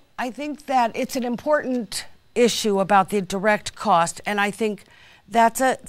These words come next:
an issue we need to contend with. The fact is, these drugs cost several dollars a day on average, and if you were to give someone a very cheap medication like, uh, haloperidol, I don't know, it costs about nine cents a month,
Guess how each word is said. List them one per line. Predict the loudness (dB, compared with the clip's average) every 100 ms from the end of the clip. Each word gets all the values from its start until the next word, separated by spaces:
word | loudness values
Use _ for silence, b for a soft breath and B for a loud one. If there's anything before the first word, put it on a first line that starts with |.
| -4
an | -2 0
issue | -2 -4
we | -4
need | -4 -6
to | -6
contend | -8 -6 -6 -6
with. | -8 -12 -16 B B
The | -6
fact | 2 2 2 -4
is, | -6 -4
these | -6 -6
drugs | 0 4 4 4 -10 B B -10
cost | 2 2 2 -6 -18
several | -6 -4 -2 0
dollars | 0 2 0 -4
a |
day | -6 -6 -6 -14 _ _ _ _
on | -6 -4
average, | -4 -4 -8 -12 -18 B B B -4
and | 2 2 2 -2 -6 -12 B B B B _
if | -6 -4
you | -4 -2
were | 0
to | -2
give | -2 -4 -4
someone | -2 0 2 0 0
a | -4
very | -2 -2 0 -2 -4 -12 -12
cheap | -8 -8
medication | -6 -6 -6 -8 -8 -6 -2
like, | 0 -2 -2
uh, | -4
haloperidol, | -2 0 -2 -2 0 0 0 -2 -4 -8 _
I | -8
don't | -6
know, | -6
it | -8
costs | -8 -6
about | -6
nine | -2 -2 -2
cents | -6 -6 -8 -8
a |
month, | -8 -6 -8 -10 -16